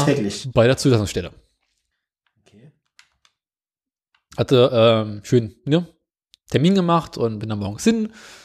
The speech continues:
Speaker 1: Da gibt's auch was von Steckelfeld, ne?
Speaker 2: Ja, klar.
Speaker 1: Kraftfahrzeug.
Speaker 2: So schlimm war's nicht.
Speaker 1: Kraftfahrzeugzulassungsstelle Steckelfeld ist nicht mehr.
Speaker 2: <laughs> Mensch,
Speaker 1: Wenn ich,
Speaker 2: du.
Speaker 1: wie du und ich,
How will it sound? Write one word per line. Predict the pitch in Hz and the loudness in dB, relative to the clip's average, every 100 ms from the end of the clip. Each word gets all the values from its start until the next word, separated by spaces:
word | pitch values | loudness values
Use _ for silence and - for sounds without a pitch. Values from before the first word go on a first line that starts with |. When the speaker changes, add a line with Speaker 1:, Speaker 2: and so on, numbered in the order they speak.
| - _ _ - - - _ _ | -20 _ _ -20 -20 -20 _ _
Speaker 1:
Da | - 131 | -4 0
gibt's | 208 | 2
auch | 208 233 | 2 2
was | 247 - | 2 0
von | 208 | -2
Steckelfeld, | 220 143 - 90 120 | 0 0 -4 -6 -10
ne? | 196 - | -12 -8
Speaker 2:
Ja, | 123 | -2
klar. | 123 92 | 2 2
Speaker 1:
Kraftfahrzeug. | - - 151 - 139 117 131 131 _ - _ _ _ _ _ _ _ 143 131 _ _ _ _ 466 - - - | 2 0 0 0 -2 -2 -6 -6 _ -20 _ _ _ _ _ _ _ _ _ _ _ _ _ -20 -20 -8 2
Speaker 2:
So | 196 | 2
schlimm | 214 143 | 4 4
war's | 123 110 | 4 2
nicht. | 95 | 2
Speaker 1:
Kraftfahrzeugzulassungsstelle | 185 185 - 151 147 147 139 - 160 151 147 143 - 135 135 | 4 4 2 2 4 2 2 0 2 2 2 0 0 2 2
Steckelfeld | 131 143 147 - 135 131 - _ | 0 -2 -4 -2 -4 -4 -10 _
ist | 135 - - 117 | -4 -2 -2 -6
nicht | 110 - - 104 | -6 -6 -8 -8
mehr. | 98 95 90 - _ - 117 - - - _ _ _ _ _ - | -8 -10 -18 -20 _ -10 -8 -8 -14 -20 _ _ _ _ _ -14
Speaker 2:
<laughs> | 165 127 - | 0 4 4
Mensch, | 131 147 | 4 0
Speaker 1:
Wenn | 170 196 | -2 -2
ich, | - 117 | -6 0
Speaker 2:
du. | 131 113 | 0 2
Speaker 1:
wie | 131 131 | 0 0
du | 156 170 | -2 -2
und | 165 | -4
ich, | 143 - - - | -6 -6 -12 -18